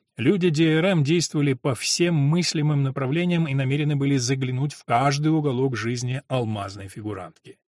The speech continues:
Готовящая Киру к операции офицер с оперативным псевдонимом Сьюзан, известная Кире под именем Диана Сорель,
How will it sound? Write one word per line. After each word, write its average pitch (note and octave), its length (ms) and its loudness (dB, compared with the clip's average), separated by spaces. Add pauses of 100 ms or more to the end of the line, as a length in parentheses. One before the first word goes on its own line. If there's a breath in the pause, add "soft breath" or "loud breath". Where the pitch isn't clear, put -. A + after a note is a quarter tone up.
(440)
Готовящая G#3+ 580 8
Киру G#3+ 260 6
к - 40 4
операции G3 420 6
офицер E3 480 4
с - 100 -2
оперативным C3+ 560 2
псевдонимом C#3+ 680 4
Сьюзан, D3 640 2
известная C3 500 0
Кире D3 220 2
под A#2+ 200 -4
именем C3 360 2
Диана B2 340 0
Сорель, F#3 420 0